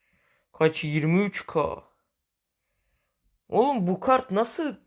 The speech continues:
şeyden, Rising Sun U on, U on beş mi ne, işte o Sano'dan daha iyi olabiliyor? Onu da anlamıyorum bak. O da ayrı bir konu zaten. Geçen yaptığım Zero videosu bayağı iyi ilgi almıştı.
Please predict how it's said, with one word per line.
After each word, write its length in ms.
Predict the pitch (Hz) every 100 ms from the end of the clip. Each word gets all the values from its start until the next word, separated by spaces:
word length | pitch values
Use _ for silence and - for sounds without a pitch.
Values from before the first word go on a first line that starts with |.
| _ -
şeyden, 640 | - 180 185 196 185 165
Rising 380 | 180 196 190 190
Sun 320 | - 190 180 - _ _ _ -
U 280 | 180 185 190
on, 80 |
U 540 | 190 - - 185 180 190
on 160 | 185
beş 180 | 185 -
mi 220 | 175 165
ne, 260 | 170 175 165
işte 280 | 156 - 165
o 440 | 160 160 156 - - -
Sano'dan 520 | - 165 165 160 156
daha 180 | 160 160
iyi 140 | 160
olabiliyor? 500 | 160 160 160 196 226 - _ _ _ _ _ _ _ _ _
Onu 260 | 143 190 208
da 60 |
anlamıyorum 520 | 208 190 202 196 165 156
bak. 380 | - - - _ _ _ 165 165 _ _ _ _ _
O 140 | - 165
da 80 |
ayrı 280 | 175 180 185
bir 60 | 175
konu 300 | - 147 151
zaten. 480 | 156 156 208 220 220 _ _ _ _ _ _ _ _ _ _ _ _
Geçen 300 | 147 151 202
yaptığım 680 | 208 208 208 - 214 214 208
Zero 360 | 170 185 196 190
videosu 440 | 180 190 196 185
bayağı 380 | - 170 185 180
iyi 380 | 175 175 170 165
ilgi 260 | 156 160
almıştı. 680 | 160 160 165 160 - 220 233